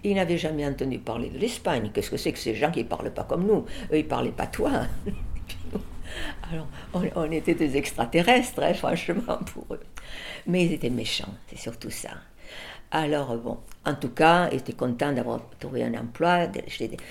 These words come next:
un paysan qui était en même temps maréchal Ferrand. Alors, papa travaillait la terre, mais en même temps, il travaillait aussi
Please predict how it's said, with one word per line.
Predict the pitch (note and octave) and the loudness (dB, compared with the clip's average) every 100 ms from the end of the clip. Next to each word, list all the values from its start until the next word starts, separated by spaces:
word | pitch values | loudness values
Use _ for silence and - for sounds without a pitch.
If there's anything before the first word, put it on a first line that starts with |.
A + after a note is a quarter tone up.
| - - - C#3 | -16 -18 -12 -8
un | |
paysan | - C3 B2+ B2 E3 | -4 0 0 2 0
qui | F3 C#3+ | 0 -2
était | C3+ | -2
en | B2+ | -2
même | B2+ B2+ | 0 -2
temps | D#3 | -2
maréchal | E3 B2+ B2+ - E3+ | -2 -4 -4 -4 -2
Ferrand. | - C#3 B2 A#2+ - - - - - - - - - - - - - | 0 -2 0 -4 -8 -20 -20 -20 -20 -18 -14 -10 -10 -10 -14 -12 -8
Alors, | B2+ | -6
papa | B2+ B2 B2 | -4 -2 -2
travaillait | - C3+ C3+ C3+ | -2 -6 -4 -4
la | - - | -6 -6
terre, | - F3+ F3 - - | 0 2 2 -4 -4
mais | B2+ | -4
en | |
même | B2 A#2 | -2 -6
temps, | A#2+ D3 D#3 | -4 -2 -2
il | C3 A#2+ | -4 -6
travaillait | A#2 A#2 A#2+ | -6 -4 -2
aussi | A#2+ A#2 - E3 F3 | -2 -4 -2 4 4